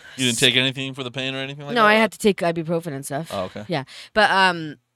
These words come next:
Speaker 2: after that was gone, dude, fucking normal.
Speaker 1: Yeah.
Speaker 2: My life is normal.
Speaker 1: Good.
Speaker 2: For the last two months, I've been literally every time I've had to go pee, crying.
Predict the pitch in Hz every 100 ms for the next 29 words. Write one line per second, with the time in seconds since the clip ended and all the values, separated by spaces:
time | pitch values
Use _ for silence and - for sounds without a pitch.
0 | _ _ _ _ _ _ _ _ _ _
1 | _ 240 277 302 285 269 294 311 339 339
2 | 330 _ _ _ - 285 285 285 262 240
3 | 160 156 _ _ - 139 269 277 277 285
4 | 269 240 254 240 214 151 151 _ _ 135
5 | 123 - _ _ - 269 262 254 262 294
6 | - - 285 269 214 180 - - 180 185
7 | 208 202 196 - 165 220 240 254 254 -
8 | 220 233 247 214 214 214 196 196 175 156
9 | 143 - 226 220 214 - _ _ - -
10 | 220 202 185 147 139 143